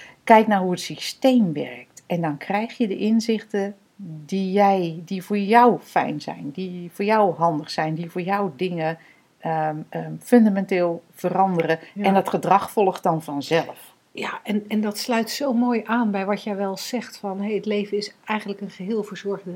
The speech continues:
Speaker 2: reis." Het is een
Speaker 1: Ja.
Speaker 2: all-inclusive reis,
Speaker 1: <laughs>
Speaker 2: reis. En als jij een all-inclusive vakantie hebt, dan wil jij ook niet dat daar gezegd wordt, "En wij eten elke ochtend een omeletje en wij eten tussen de middag, elke middag twee broodjes met ham.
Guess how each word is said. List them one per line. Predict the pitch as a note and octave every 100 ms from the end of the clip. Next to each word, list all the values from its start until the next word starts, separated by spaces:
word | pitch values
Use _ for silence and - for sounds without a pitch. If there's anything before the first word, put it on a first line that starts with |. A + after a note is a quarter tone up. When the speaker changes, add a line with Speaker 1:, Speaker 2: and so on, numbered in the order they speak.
| F#3
Speaker 2:
reis." | A#3 D#3+ -
Het | -
is | -
een |
Speaker 1:
Ja. | A#3 A3+
Speaker 2:
all-inclusive | C4+ C4 A3+ G3+ G3 B3+ B3 - F3+ F3
reis, | G3+ G#3 D3+ - B3 B3 -
Speaker 1:
<laughs> | - _
Speaker 2:
reis. | G3 G#3 F#3 F#3+
En | G#3 G#3+
als | A3+ A3+
jij | A3+ A3 G#3 G#3 G#3 _ _ _ _ _ _ _
een | A3 G#3+ G#3+ -
all-inclusive | B3+ B3+ G#3 G#3 A#3+ - G3+
vakantie | - G3 A#3 C4 - G#3
hebt, | D#3+ F#3 - -
dan | - G3+ A3
wil | A3 A#3+
jij | A3+ G3+ G3
ook | B3+ B3+
niet | D#4 B3+ -
dat | - G#3
daar | G3+ F3
gezegd | - F3+ F#3+ -
wordt, | E3+ D#3 D3 - - _ _ _ _ _ _
"En | G#3
wij | G3 F3+
eten | F#3 F3+ F3+ -
elke | C4 E4+
ochtend | B3+ C#4+ - C4 - _
een | C4+ B3+
omeletje | B3+ A#3+ G3 E3+ - G3+ _
en | F3
wij | E3 D#3
eten | F3+ D#3 D#3+ -
tussen | - E4+ -
de | B3
middag, | G#3+ F3+ F3 -
elke | F3+ G3+ D4+
middag | C#4+ C4
twee | - - F#3+
broodjes | G3 A3 A3 B3+ -
met | B3+
ham. | - E3+ F3